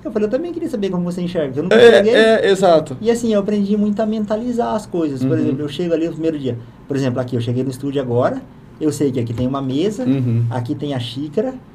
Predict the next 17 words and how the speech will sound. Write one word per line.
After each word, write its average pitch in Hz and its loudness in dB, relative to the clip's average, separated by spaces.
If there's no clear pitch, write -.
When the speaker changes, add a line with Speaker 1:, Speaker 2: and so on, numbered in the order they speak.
Speaker 2:
Uhum. 131 0
Speaker 1:
aqui 120 -2
tem 160 -2
um 143 -2
microfone 135 -2
que 123 -8
se - -10
você 123 -4
me 127 -6
falou, 123 -2
mas 170 -2
eu 131 0
não 123 0
toquei, 123 -2
então 123 -2
eu 120 -2
não, 120 0